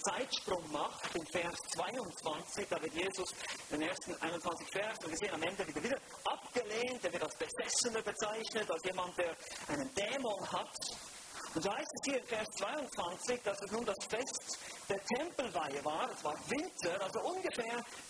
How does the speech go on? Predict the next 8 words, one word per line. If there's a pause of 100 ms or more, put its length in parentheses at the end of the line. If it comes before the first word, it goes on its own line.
(120)
zwei
Monate
später,
vom
Herbst (200)
zum
Winter.
Das